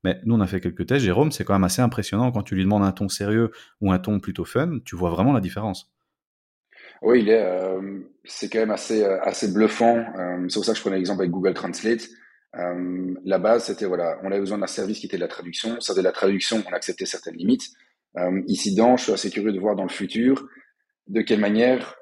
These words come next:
Speaker 2: euh, ça va remplacer potentiellement certains services, ou en tout cas, euh, on va avoir des attentes beaucoup plus élevées par rapport à ça. Et je pense qu'ici, vraiment, l'enjeu dans un premier temps, avant de passer sur les versions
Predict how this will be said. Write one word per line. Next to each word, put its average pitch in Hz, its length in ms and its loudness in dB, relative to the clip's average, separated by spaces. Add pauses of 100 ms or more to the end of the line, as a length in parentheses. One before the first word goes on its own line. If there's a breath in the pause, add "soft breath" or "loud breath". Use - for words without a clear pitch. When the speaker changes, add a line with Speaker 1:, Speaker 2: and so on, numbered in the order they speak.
(140)
Speaker 2:
euh, 98 240 -8
ça 104 220 -6
va 110 100 2
remplacer 110 560 0
potentiellement 98 420 -6
certains 95 280 -10
services, 92 520 -8
ou 95 140 -6
en - 40 -8
tout 95 100 -12
cas, 107 260 4
euh, 90 600 -6 (140)
on 98 80 -8
va 104 180 4
avoir 101 240 2
des 92 160 -2
attentes 110 400 0 (420 loud breath)
beaucoup 110 340 0
plus 113 600 0
élevées 104 280 2
par 95 140 0
rapport 87 220 0
à - 40 -4
ça. 127 360 6
Et 98 80 -6
je 95 80 -4
pense 110 240 -8
qu'ici, 98 260 -12
vraiment, 101 220 -6
l'enjeu 104 380 -4
dans 92 180 -4
un 87 60 -8
premier 101 360 -2
temps, 214 340 2
avant 185 160 -2
de - 80 -10
passer - 200 -4
sur - 160 -8
les 180 60 0
versions 90 280 -6